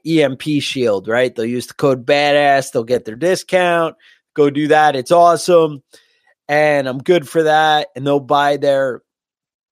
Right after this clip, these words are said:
their buckets of food from, you know, I don't know, uh,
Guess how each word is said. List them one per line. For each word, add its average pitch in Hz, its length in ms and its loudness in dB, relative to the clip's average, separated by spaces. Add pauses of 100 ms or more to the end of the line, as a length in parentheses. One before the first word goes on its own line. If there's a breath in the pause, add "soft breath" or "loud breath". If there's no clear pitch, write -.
(440)
their 139 280 2
buckets 139 580 -6
of 131 100 -6
food 139 400 -4
from, 127 580 -4
you 127 120 -12
know, 117 160 -4
I 110 140 -6
don't 113 120 -8
know, 110 460 -12 (520)
uh, 90 280 -10